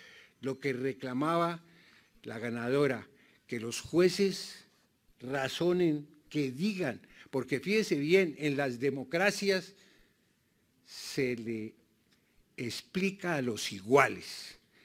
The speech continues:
Por eso el juez, que es un representante de la sociedad, tiene que explicarle a los justiciables,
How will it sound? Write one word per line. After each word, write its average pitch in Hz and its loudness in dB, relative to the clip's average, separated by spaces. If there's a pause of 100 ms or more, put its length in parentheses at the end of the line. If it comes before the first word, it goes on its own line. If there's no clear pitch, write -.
(160)
Por 127 2
eso 165 8
el 151 6
juez, 156 6
que 143 -2
es 131 -4
un 151 0
representante 143 -2
de 143 2
la 117 -2
sociedad, 123 -4
tiene 156 2
que 139 -6
explicarle 160 -8
a 151 -2
los 127 -2
justiciables, 135 -4